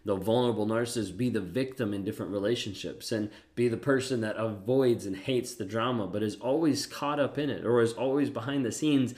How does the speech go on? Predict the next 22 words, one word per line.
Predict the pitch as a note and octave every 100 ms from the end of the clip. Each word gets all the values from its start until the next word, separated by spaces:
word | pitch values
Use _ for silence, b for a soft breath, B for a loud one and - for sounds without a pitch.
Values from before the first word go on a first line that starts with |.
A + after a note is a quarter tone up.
| B B
navigating | A2 G2 A2 C#3 C3+ A2 G#2 A2+
a | G2+
lot | F2 F2+
of | F#2+
the |
drama. | F#2 G2+ A2 C3 - - _ _ _ _ _ _ _ _ _ _ _ _ -
Sometimes | - C3 C#3+ B2+ A2
this | A2
is | G#2
where | G#2+ G#2+
they're | G#2
just | F#2+ -
the | F#2+
center | - B2+ C3 - G#2+
of | F#2 F#2
it, | F#2
but | G2+
it | G2
doesn't | A2+ G#2 F2+
appear | - C3 C#3+
to | A2+
be. | D#2 -